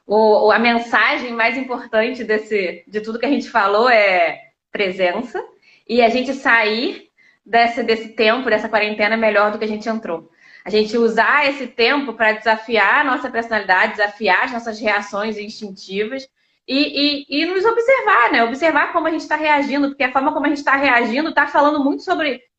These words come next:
quem a gente é, sobre quem, como a gente se relaciona no mundo, e que a gente possa olhar esse momento como um momento pra gente crescer, e não como um momento só de dor ou de, de medo, mas como um momento de crescimento, né?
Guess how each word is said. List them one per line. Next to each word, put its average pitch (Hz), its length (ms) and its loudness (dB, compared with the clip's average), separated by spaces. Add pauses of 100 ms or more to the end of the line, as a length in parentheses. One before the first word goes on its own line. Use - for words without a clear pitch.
(120)
quem 262 240 2
a 240 40 0
gente 226 340 0
é, 220 200 4
sobre 220 280 -4
quem, 233 380 -2
como 262 180 2
a 262 40 2
gente 247 120 -2
se 254 60 -6
relaciona 240 360 0
no 226 140 -4
mundo, 226 420 -4 (440)
e 240 100 -4
que 269 60 2
a 277 40 4
gente 285 260 2
possa 277 800 2 (220)
olhar 247 400 4
esse - 160 -8
momento 269 480 -6
como 285 260 -2
um 302 60 -2
momento 277 480 -2
pra 269 140 0
gente 277 300 -2
crescer, 269 680 0
e 208 80 -10
não 247 280 0
como 285 180 2
um 269 60 2
momento 254 320 -2
só - 380 -2
de 233 160 -2
dor 208 420 4
ou 196 100 4
de, 196 260 -8 (280)
de 202 100 -10
medo, 190 580 0 (240)
mas 240 140 -4
como 294 140 2
um 294 40 2
momento 311 260 2
de - 80 -16
crescimento, 277 720 -2
né? 185 160 -8